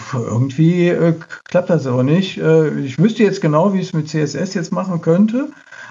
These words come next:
äh, äh, aber ich will es eben nicht mit C S S machen, sondern ich will es einfach mit den Möglichkeiten, die mir eben dieses, äh, jeweilige Block-Theme da halt bietet, umsetzen und das ist dann nicht ganz so einfach manchmal, ne?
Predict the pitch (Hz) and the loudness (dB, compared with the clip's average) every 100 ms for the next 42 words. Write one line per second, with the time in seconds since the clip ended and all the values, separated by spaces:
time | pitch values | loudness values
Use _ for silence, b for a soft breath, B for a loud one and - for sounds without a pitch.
0 | 160 180 180 180 - 165 165 - 160 165 | -2 2 4 4 2 2 2 2 0 2
1 | 185 269 - 139 127 120 127 - 135 131 | 4 2 2 2 2 2 0 -6 -8 -6
2 | 143 135 156 151 170 165 160 160 151 143 | -2 -2 -2 -4 0 2 2 2 0 0
3 | - 160 165 143 151 160 151 151 160 160 | 0 0 0 -4 -2 0 0 -2 0 2
4 | 160 160 156 170 160 - 156 156 160 156 | 2 2 0 -2 -4 0 0 2 2 2
5 | 156 156 156 156 156 156 147 147 135 - | 4 4 4 2 2 2 2 0 -4 -8
6 | 156 151 147 143 156 151 147 131 - B | -2 2 2 2 2 2 0 -2 -6 B
7 | B - 156 165 - 160 156 147 151 143 | B -2 0 0 2 4 4 2 0 0
8 | 156 190 156 - B B - 156 156 160 | 0 0 -4 -4 B B -6 2 4 4
9 | 170 165 160 160 170 165 170 165 - 160 | 2 2 0 2 0 0 2 2 2 0
10 | 160 156 156 156 151 110 107 107 - 117 | 0 -2 0 0 -2 -4 -4 -6 -8 -8
11 | 113 110 123 | -6 -4 -6